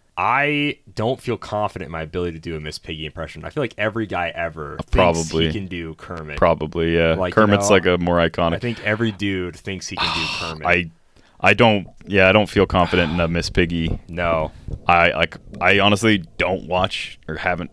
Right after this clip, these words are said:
Speaker 2: in, like, my lifetime watched enough <laughs> Muppets to, uh, even
Speaker 1: I,
Speaker 2: have, like, a voice
Speaker 1: bro,
Speaker 2: for
Speaker 1: it's
Speaker 2: Miss
Speaker 1: like,
Speaker 2: Piggy.
Speaker 1: literally Muppets in Space, Treasure Planet, or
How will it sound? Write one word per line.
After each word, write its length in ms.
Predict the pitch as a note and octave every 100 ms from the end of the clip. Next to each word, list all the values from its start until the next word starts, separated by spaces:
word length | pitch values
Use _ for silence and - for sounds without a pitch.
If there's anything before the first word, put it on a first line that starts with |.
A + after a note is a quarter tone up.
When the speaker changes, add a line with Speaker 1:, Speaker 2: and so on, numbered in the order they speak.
| - F2+
Speaker 2:
in, 100 | F2
like, 160 | D#2+
my 120 | D#2+
lifetime 500 | D#2 E2+ E2+ - D2+
watched 300 | C#2+ D#2+ -
enough 320 | D#2+ C#2+ - -
<laughs> 0 |
Muppets 580 | E2+ - D#2 - - -
to, 240 | F#2 E2 D#2
uh, 220 | C#2+ C#2 -
even 400 | F2+ F2 F2 E2 -
Speaker 1:
I, 20 |
Speaker 2:
have, 200 | A2 A#2
like, 120 | F#2+
a 80 | D#2+ - -
voice 200 | F2 E2+
Speaker 1:
bro, 100 | D#2+
Speaker 2:
for 60 | E2
Speaker 1:
it's 40 | F2+
Speaker 2:
Miss 140 | D#2
Speaker 1:
like, 180 | G#2 F2
Speaker 2:
Piggy. 120 | -
Speaker 1:
literally 600 | G2 G#2 G#2+ G#2+ G#2+ G#2+ G#2 - - - -
Muppets 360 | F2 F#2+ A#2
in 60 | A#2
Space, 720 | - - G#2 G#2 - - - - - -
Treasure 380 | - G#2+ G2 G#2+
Planet, 540 | - G#2 G2 G2 - -
or 140 | E2